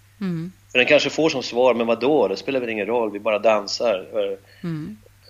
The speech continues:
Speaker 2: Och så blir det en konflikt då. Men har man pratat tillsammans om det här innan,
Speaker 1: Mm.
Speaker 2: att man har rätt att säga, eh, att här går gränsen, tycker jag.
Speaker 1: Så det ska vara ett, en pågående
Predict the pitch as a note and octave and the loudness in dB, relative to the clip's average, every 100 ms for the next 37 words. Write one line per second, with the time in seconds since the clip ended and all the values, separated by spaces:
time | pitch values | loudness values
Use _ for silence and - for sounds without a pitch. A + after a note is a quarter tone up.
0 | - - A2+ G#2+ G#2 G2 A2 - D3 - | -18 -10 -6 -2 -2 -2 -6 0 0 -2
1 | - - G1+ - - - _ _ - B2 | -10 -6 -4 -4 -8 -20 _ _ -10 0
2 | C3 B2+ D#3+ C#3 C3+ - - C3 G#2+ G#2 | 2 2 4 2 4 0 2 2 2 -2
3 | G#2 F#2 G#2 G2 G2 F#2+ G2+ - _ _ | -6 -4 -4 -4 -6 -8 -10 -14 _ _
4 | _ _ _ - D#3+ D3+ C#3+ A2+ B2 D#3 | _ _ _ -12 -8 -8 -4 -2 -2 -2
5 | - - - G#1 G1+ G#1 G1+ - - _ | -6 -10 -4 0 2 0 0 -6 -20 _
6 | - - - - _ _ A#2 A#2 - B2 | -16 -12 -12 -14 _ _ -12 -10 -4 2
7 | D#3+ D#3+ A#2+ B2 B2+ - - A#2+ C3+ - | 4 4 4 4 0 -8 -4 2 2 0
8 | - - - G#3 F#3+ G#3 F#3+ E3+ - - | -10 -18 -8 -6 -6 -2 -2 -2 -6 -10
9 | - F3 - F3+ E3+ F#3+ F3+ D#3+ | -8 -8 -8 -8 -6 -4 -2 -4